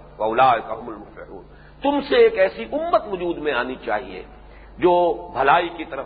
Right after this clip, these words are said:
دعوت دے اور نیکی کا حکم دے۔ اب یہاں پر چونکہ یدعون الی الخیر پہلے آ چکا ہے، لہذا یہاں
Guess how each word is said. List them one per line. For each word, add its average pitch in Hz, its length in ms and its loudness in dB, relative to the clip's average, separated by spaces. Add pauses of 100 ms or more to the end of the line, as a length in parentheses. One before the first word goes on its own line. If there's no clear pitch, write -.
دعوت 151 400 -4
دے - 180 -10 (180)
اور 175 360 4 (240)
نیکی 165 360 -6
کا - 300 0
حکم 240 400 -2
دے۔ - 160 -16 (580)
اب 160 200 0
یہاں 196 180 2
پر 254 160 0
چونکہ 247 280 -6 (140)
یدعون 233 320 0
الی 240 140 0
الخیر 226 300 0
پہلے 214 340 2
آ - 100 0
چکا - 360 -6
ہے، 92 100 -12 (400)
لہذا 180 400 4
یہاں 185 360 -2